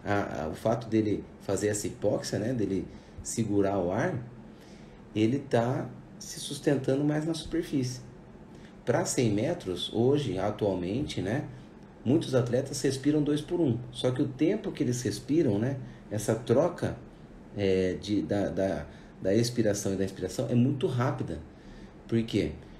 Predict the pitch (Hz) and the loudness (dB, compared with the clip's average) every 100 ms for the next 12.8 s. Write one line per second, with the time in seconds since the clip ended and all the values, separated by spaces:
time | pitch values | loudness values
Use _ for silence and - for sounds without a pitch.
0 | - - 117 113 127 147 - - 143 190 | -18 -4 -2 0 0 0 -2 -2 0 2
1 | 196 135 123 120 - 95 90 - 160 156 | 2 4 6 6 2 2 0 0 0 2
2 | 131 117 120 156 185 180 165 139 110 - | 2 2 2 0 0 -2 0 2 2 4
3 | 113 110 120 117 120 113 104 95 160 170 | 2 4 4 4 4 2 2 2 0 2
4 | 151 120 113 98 - 104 98 95 82 - | 2 4 2 0 -2 0 0 0 -2 -6
5 | 80 80 143 170 123 - - - 143 175 | -6 -2 -2 -2 -4 -12 -18 -10 -4 0
6 | 190 190 180 175 151 123 - - - - | 2 2 2 2 0 -2 -6 -14 -18 -20
7 | - - - 123 147 147 123 127 123 123 | -20 -12 0 2 2 2 4 6 4 4
8 | 123 123 131 151 156 147 135 127 117 117 | 2 2 2 0 0 0 2 2 2 0
9 | - - - - - 107 104 117 110 110 | -8 -16 -18 -20 -6 -2 4 4 4 0
10 | 110 - 113 135 - 131 117 110 113 - | 0 0 -2 0 2 2 2 2 0 -4
11 | - - - 123 127 165 165 160 165 160 | -16 -8 0 2 2 4 4 4 2 2
12 | 160 165 156 147 147 156 113 107 | 0 0 2 2 2 2 0 0